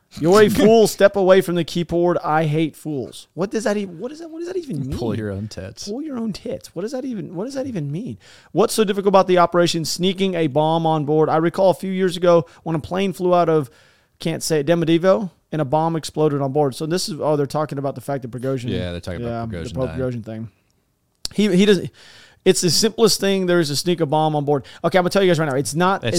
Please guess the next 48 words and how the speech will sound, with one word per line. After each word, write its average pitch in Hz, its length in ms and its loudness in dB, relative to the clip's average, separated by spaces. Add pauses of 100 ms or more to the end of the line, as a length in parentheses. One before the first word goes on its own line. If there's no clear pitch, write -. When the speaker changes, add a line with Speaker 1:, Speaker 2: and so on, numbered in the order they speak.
(100)
Speaker 1:
it's, - 20 -6
Speaker 2:
not 127 200 2
Speaker 1:
it - 40 0
should - 260 4
Speaker 2:
simple. 196 120 6
Speaker 1:
not 190 220 6
be 185 100 2
simple 160 400 -2
to 139 100 -2
sneak 170 260 -4
a 156 80 -4
bomb 151 240 -2
Speaker 2:
It's 147 80 -2
Speaker 1:
on 143 60 -4
any 120 100 0
Speaker 2:
not 113 180 4
Speaker 1:
board 165 60 2
on 156 60 0
any 147 80 0
Speaker 2:
simple. 143 220 -4
Speaker 1:
plane. 101 240 -8 (160)
Speaker 2:
No. 98 320 -6
Speaker 1:
That 175 100 -2
should 208 160 -2
not 180 140 -2
be 180 100 -2
simple. 160 240 0
Speaker 2:
Especially 156 260 2
in 120 80 -2
those 117 200 -2
ones 98 160 -4
where 107 80 -4
you 101 60 -2
have 104 120 -2
your 104 100 -4
own 95 80 -6
private 98 280 -6
security 101 320 -8
detail 113 480 -4
Speaker 1:
What 415 240 -6
Speaker 2:
and, 135 100 4
Speaker 1:
are 110 40 2
Speaker 2:
like, 113 120 2
Speaker 1:
you 120 40 -4
Speaker 2:
the 101 60 -6
dudes 107 200 0
Speaker 1:
talking - 40 -4
Speaker 2:
are - 20 -2